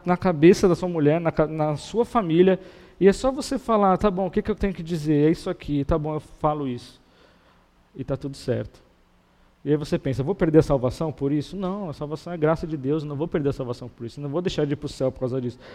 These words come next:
Então é só negar Jesus que vai, que vai, eu vou resolver isso aqui. Foi isso que aconteceu com Pedro?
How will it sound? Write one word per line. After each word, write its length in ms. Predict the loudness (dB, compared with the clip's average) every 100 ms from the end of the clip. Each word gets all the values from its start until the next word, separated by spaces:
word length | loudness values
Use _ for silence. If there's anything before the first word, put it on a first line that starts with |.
| -16 -6
Então 220 | -4 -4
é 20 |
só 160 | -4 -4
negar 280 | 0 0 0
Jesus 340 | -2 -6 -10
que 100 | -6
vai, 220 | -4 -4
que 140 | -6 -6
vai, 180 | -4
eu 40 | -2
vou 120 | 0
resolver 300 | 0 0 -2
isso 160 | -2 -4
aqui. 320 | -8 -10 -10 _ _ _ _ _ _ _ _ _ _ _ _ _ _ _ _ _
Foi 180 | -4 0
isso 100 | 0
que 60 | 0
aconteceu 320 | -2 -2 -4
com 100 | 0
Pedro? 340 | 4 6 4